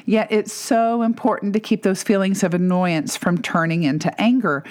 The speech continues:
particularly when the irritation is mutual. 'Cause, uh, as much as he gets on my nerves, sometimes I know I get on his nerves as well.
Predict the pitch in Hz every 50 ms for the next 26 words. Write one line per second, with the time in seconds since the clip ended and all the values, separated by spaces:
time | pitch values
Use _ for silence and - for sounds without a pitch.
0 | - - - - - 262 - 320 349 - - 403 381 349 294 302 269 262 202 202
1 | 214 226 220 214 220 214 - - 220 220 233 190 208 220 247 302 285 277 202 147
2 | 113 - - - - _ _ - - 180 180 185 190 190 - - - 196 202 196
3 | - - 202 202 208 226 220 254 277 - 320 302 277 240 - - - 226 262 262
4 | 277 262 - 254 214 226 - 254 247 240 240 240 240 233 233 233 240 - - 226
5 | 233 - 226 214 220 220 233 196 202 190 185 185 180 170 170 160 135 165 165 160
6 | 170 160 165 - 147 151 151 156 156 - - - 160 165 160 - - 151 135 127
7 | 131 143